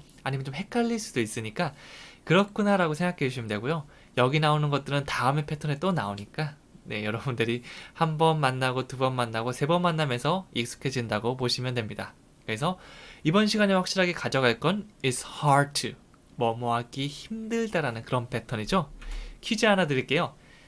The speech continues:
"상상하기 힘들어요"라는 말을 여러분들께서 문장으로 만들어 보세요. 네, 그래서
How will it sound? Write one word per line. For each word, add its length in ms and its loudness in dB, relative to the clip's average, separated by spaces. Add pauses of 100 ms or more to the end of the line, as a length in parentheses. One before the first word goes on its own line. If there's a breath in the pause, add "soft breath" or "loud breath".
(160 loud breath)
"상상하기 800 -2
힘들어요"라는 920 0
말을 420 -4
여러분들께서 880 -6
문장으로 760 -4
만들어 360 -2
보세요. 340 -10 (480)
네, 100 -10
그래서 260 -6